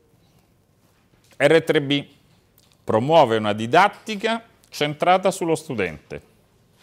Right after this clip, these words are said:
incoraggia l'utilizzo di metodologie aggiornate e flessibili di insegnamento e accertamento delle competenze acquisite. R tre C dispone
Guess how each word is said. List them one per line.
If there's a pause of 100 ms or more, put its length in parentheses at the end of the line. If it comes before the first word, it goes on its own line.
(840)
incoraggia
l'utilizzo
di
metodologie
aggiornate
e
flessibili
di
insegnamento (520)
e
accertamento
delle
competenze
acquisite. (2500)
R
tre
C (480)
dispone